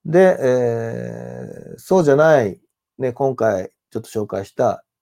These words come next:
痛いっていうことだけに注目してる人は本当、えー、痛かったです。「いや、痛いんですよ。痛い、痛い、痛い。とにかく痛い」っていうふうに、思考も、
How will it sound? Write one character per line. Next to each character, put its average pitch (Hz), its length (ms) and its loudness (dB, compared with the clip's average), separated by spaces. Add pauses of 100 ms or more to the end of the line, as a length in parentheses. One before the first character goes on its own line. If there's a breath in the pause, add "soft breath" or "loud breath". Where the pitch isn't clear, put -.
(380)
痛 214 320 2
い - 40 4
っ - 40 -2
て - 120 -6
い 117 40 -2
う - 20 -6
こ 110 100 -4
と 113 80 -12
だ 117 120 -4
け 151 80 -8
に 123 100 -6
注 117 120 -10
目 110 160 -10
し - 40 -20
て 123 80 -8
る 117 100 -8
人 120 240 -6
は 113 60 -4
本 127 140 -10
当、 120 280 -6 (240)
え 92 220 -10
ー、 98 40 -12
痛 101 140 -6
か 95 80 0
っ 87 60 -10
た 92 80 -16
で 90 60 -18
す。 - 140 -14
「い - 20 4
や、 127 100 4
痛 120 200 0
い 139 40 -2
ん - 20 -2
で 110 60 -4
す 87 120 -14
よ。 98 60 -8
痛 160 200 0
い、 135 40 -2
痛 127 160 -6
い、 120 60 -8
痛 123 200 -2
い。 104 80 -6
と 113 320 -2
に 202 100 4
か 143 100 2
く 104 120 -6
痛 87 260 -2
い」 - 40 -8
っ - 40 -20 (160)
て 107 100 -4
い 107 120 2
う 117 40 2
ふ 123 120 -4
う 113 40 -4
に、 113 280 -4 (680)
思 - 80 -20 (140)
考 170 200 6
も、 156 260 6